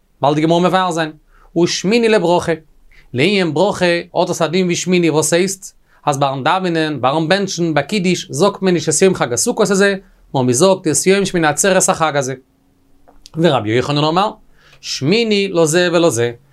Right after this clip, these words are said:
איך לענין סוכה האט עס א דין פון שמיני און נישט ווי שביעי.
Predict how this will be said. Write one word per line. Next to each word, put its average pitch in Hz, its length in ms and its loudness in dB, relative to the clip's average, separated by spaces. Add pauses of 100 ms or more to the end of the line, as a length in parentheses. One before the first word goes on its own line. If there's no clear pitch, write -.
(200)
איך 202 280 -2
לענין 160 260 0
סוכה 220 340 0
האט 185 340 0
עס 180 140 -4
א 131 80 2
דין 185 280 0
פון 156 200 -4
שמיני 185 500 2
און 170 180 -2
נישט 180 220 0
ווי 156 80 0
שביעי. 104 280 -6